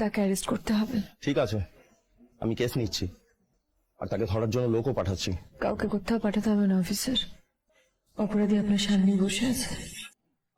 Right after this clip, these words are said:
Speaker 2: আপনি?
Speaker 1: আমি দীপা সেনগুপ্ত। আমার স্বামীর নাম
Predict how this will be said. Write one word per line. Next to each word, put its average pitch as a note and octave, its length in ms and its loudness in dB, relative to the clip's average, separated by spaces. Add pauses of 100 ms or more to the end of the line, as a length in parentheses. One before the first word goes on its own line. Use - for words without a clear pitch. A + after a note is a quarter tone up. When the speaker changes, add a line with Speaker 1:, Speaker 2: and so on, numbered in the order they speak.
(100)
Speaker 2:
আপনি? G#3+ 280 0 (540)
Speaker 1:
আমি A3 180 4
দীপা A3+ 280 2
সেনগুপ্ত। G3+ 440 2 (1040)
আমার G3 240 2
স্বামীর G#3 360 4
নাম G#3+ 100 4